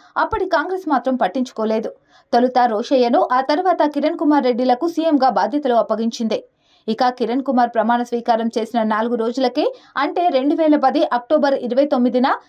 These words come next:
జగన్ కాంగ్రెస్ పార్టీకి, ఆ పార్టీ ద్వారా గెలిచిన ఎంపీ పదవికి రాజీనామా చేశారు. ఈ తరుణంలోనే ఎంతో మంది చర్చించి రెండు వేల పదకొండు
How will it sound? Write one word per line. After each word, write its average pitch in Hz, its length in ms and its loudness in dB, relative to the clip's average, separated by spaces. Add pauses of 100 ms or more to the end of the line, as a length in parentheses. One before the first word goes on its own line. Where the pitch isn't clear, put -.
(140)
జగన్ 311 260 2
కాంగ్రెస్ 381 480 -4
పార్టీకి, 302 440 0
ఆ 240 120 0
పార్టీ 277 340 -2
ద్వారా 269 280 0
గెలిచిన 254 380 -2
ఎంపీ 254 360 0
పదవికి 269 380 0
రాజీనామా 226 560 0
చేశారు. 208 400 -2 (540)
ఈ 381 180 4
తరుణంలోనే 285 640 4
ఎంతో 277 260 0
మంది 269 380 0
చర్చించి 262 500 0 (220)
రెండు 359 220 2
వేల 370 220 0
పదకొండు 277 640 0